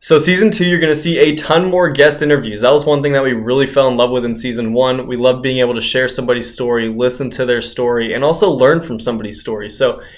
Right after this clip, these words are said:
you're gonna have a lot more of interviews, whether it be sports people, sports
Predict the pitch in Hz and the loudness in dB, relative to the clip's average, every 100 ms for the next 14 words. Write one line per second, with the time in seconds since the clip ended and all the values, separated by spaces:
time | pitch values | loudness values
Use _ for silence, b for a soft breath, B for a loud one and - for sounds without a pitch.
0 | - 143 151 147 131 120 117 123 139 139 | -6 0 2 4 2 2 2 2 0 2
1 | 131 127 107 110 147 156 147 147 131 120 | 4 6 4 2 2 2 2 -2 0 0
2 | 117 113 117 110 113 B B - - 196 | 0 -2 -4 -6 -8 B B -10 -4 0
3 | 190 185 - 180 170 165 151 - - 120 | 0 0 -2 -4 -2 -2 -4 -6 -2 -2
4 | 113 - | -2 -8